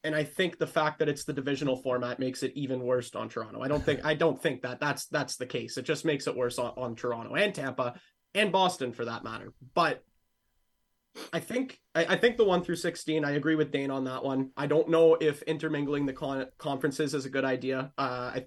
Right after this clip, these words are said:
I d-, I don't think you're gonna get many good rivalries when you're doing that. It's just gonna be so different every year. I agree with what you said, Dane, also regarding the same matchups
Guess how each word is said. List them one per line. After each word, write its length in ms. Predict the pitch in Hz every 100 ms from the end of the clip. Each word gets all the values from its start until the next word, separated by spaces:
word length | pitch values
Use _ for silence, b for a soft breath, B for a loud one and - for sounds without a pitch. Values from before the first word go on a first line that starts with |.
| -
I 80 | 151
d-, 180 | 143 127
I 80 | 165
don't 180 | 165 156
think 140 | 170
you're 100 | 170
gonna 140 | 170 151
get 240 | 139 131
many 220 | 131 131
good 280 | 127 131 117
rivalries 720 | 117 120 147 139 156 147 - -
when 120 | 143 147
you're 100 | 147
doing 280 | 151 151 147
that. 220 | 151 160
It's 140 | 135
just 220 | - 165 233
gonna 120 | 196
be 140 | 147
so 300 | 139 - 143
different 480 | 143 127 123 127 123
every 320 | 131 123 127
year. 240 | 117 110 104 b b b b b
I 60 | 156
agree 260 | 147 175
with 160 | 208 202
what 180 | 185 180
you 60 |
said, 260 | 175 170 156
Dane, 260 | 156 156 147
also 680 | - 147 156 - 131 131 131
regarding 760 | 139 135 143 143 139 135 131 131
the 100 | 190
same 440 | - 165 160 147
matchups 500 | 139 139 - 139 -